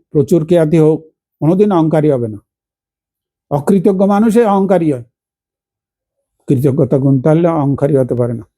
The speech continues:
অকৃতজ্ঞ মানুষ অপরের ক্ষতি করে, লোভের বশে, দেশের বশে, মোহের বশে ক্ষতি করে। কৃতজ্ঞ মানুষ কোনোদিন করতে পারে না,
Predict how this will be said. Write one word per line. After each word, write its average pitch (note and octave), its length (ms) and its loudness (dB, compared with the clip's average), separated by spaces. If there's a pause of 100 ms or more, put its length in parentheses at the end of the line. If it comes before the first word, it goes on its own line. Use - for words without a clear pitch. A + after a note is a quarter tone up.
(260)
অকৃতজ্ঞ G#3 580 0
মানুষ G#3+ 360 2
অপরের F#3+ 340 2
ক্ষতি F#3 260 -2
করে, D3 240 -2 (420)
লোভের D#3+ 340 2
বশে, D#3 420 0 (200)
দেশের D3+ 380 0
বশে, D3+ 340 -2 (400)
মোহের F#3 300 4
বশে E3+ 240 0
ক্ষতি D#3+ 240 -2
করে। C3+ 180 -4 (640)
কৃতজ্ঞ C3 380 0
মানুষ C#3 280 0
কোনোদিন C3 340 -2
করতে A#2 280 -8
পারে A2 200 -8
না, G2+ 80 -14